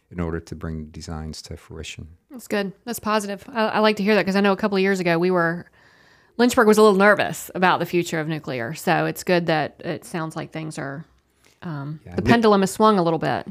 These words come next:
Speaker 1: Well, well, it has. I mean, we can't, we can't keep the grid operating,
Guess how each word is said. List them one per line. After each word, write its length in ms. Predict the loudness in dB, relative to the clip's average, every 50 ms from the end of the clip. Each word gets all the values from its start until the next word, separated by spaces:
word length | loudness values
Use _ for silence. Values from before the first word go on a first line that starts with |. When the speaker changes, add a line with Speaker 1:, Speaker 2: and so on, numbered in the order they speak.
| -6 _
Speaker 1:
Well, 160 | 2 2 2 2
well, 160 | 2 2 2 2
it 80 | 2
has. 320 | 0 0 0 -2 0 0 0
I 20 |
mean, 200 | 2 2 4 4
we 100 | 4 2
can't, 400 | 2 0 -4 -2 -2 -2 -4 -6 _ -4
we 100 | -4 -4
can't 380 | -2 -4 -4 -4 -4 -6 -12
keep 340 | -10 -4 -2 -2 -2 -4 -6 _ _ _ _ -8
the 80 | -8 -8
grid 380 | -6 -4 -2 -2 -2 -2 -4 -6 -6
operating, 1040 | -4 -4 -4 -4 -6 -6 -4 -2 -2 -2 -2 -2 -4 -4 -4 -4 -6 -8 -10 -12